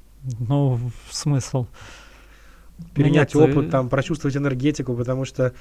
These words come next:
Speaker 2: политика — это же такое харизматичное
Speaker 1: Ну,
Speaker 2: дело.
Speaker 1: опыт, смотри, если буду перенять опыт, то это уже будет не самобытным, и, н-, то есть ориентир будет на прошлое все равно, а я ж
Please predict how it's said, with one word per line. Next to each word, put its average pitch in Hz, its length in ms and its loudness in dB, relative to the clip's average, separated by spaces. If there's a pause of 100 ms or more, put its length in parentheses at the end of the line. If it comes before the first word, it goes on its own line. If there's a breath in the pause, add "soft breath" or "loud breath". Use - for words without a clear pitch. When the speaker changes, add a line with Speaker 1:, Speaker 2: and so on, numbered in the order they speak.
(260 loud breath)
Speaker 2:
политика — 160 360 -2
это 151 120 -2
же 139 80 -6
такое 151 260 0
харизматичное 135 680 -4
Speaker 1:
Ну, 127 80 2
Speaker 2:
дело. 135 320 4
Speaker 1:
опыт, - 260 -4
смотри, 139 420 -4
если 127 220 -6
буду 135 160 -4
перенять 151 300 -4
опыт, 131 200 -8
то 135 160 -2
это 135 280 -2
уже 127 160 -2
будет 127 180 -2
не 131 60 -2
самобытным, 139 580 -2
и, 131 160 -2
н-, 127 440 -4
то 123 100 -2
есть 117 180 -6
ориентир 131 640 0
будет 123 260 -2
на 131 200 -2
прошлое 123 360 -2
все - 140 -8
равно, 123 380 -4
а - 20 0
я 127 160 0
ж - 220 -8